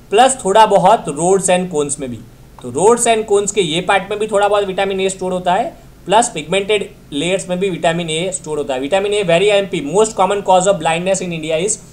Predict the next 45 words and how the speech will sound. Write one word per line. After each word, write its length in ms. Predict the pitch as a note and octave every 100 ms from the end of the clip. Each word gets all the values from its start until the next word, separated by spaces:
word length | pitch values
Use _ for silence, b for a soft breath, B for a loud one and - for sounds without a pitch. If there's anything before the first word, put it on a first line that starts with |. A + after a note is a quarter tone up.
| B -
vitamin 340 | C3+ F3 F3 E3
A 140 | D#3+ D3
deficiency। 560 | C3+ B2+ A#2+ A#2 -
क्लियर? 220 | C#3 F3
तो 400 | F3+ - - -
छोटे 240 | - F3 G3+
बच्चों 280 | F3 F3+ G3
को 80 |
आपको 220 | G3+ F3+ G3+
हमेशा 300 | E3+ F3+ G3
विटामिन 380 | D#3+ F3+ F3+
ए 80 | F3
दे 120 | E3
देना 240 | D#3 D#3 C3
है, 120 | A2+ -
ठीक 160 | F3 E3+
है, 320 | A#2 - - - - - - - - - - - - - - - - - - - - - - - -
वैक्सीन 340 | C#3 D#3 - G#3
की 120 | G#3
तरह 180 | F#3+ F#3+
देना 220 | F3+ E3+
होगा, 360 | D#3+ D3+ D3+ G3+
विटामिन 400 | D#3 E3 E3+ D3+
ए 80 |
के 140 | D3+ F3
डोज 280 | D3+ F#3 F3
देने 220 | D#3 D#3+
पड़ेंगे, 320 | C3+ B2 A2+ -
ठीक 160 | F3+
है, 140 | A#2+ - - - - - - - -
ओके। 220 | - F3
That 240 | - F#3 G3
is 80 | G#3
not 180 | B3
a 20 | F#3+
vaccine, 420 | F3 - B3+ -
पर 140 | A3
vaccine 320 | F3 E3 A3 G#3
के 140 | A3
साथ 280 | A3 F#3 A3
usually 460 | A3 E3 D3 F3 F3+
routine 240 | D3+ E3
में 140 | E3 D3+
देते 200 | B2 C3
हैं 280 | D3+ A#3+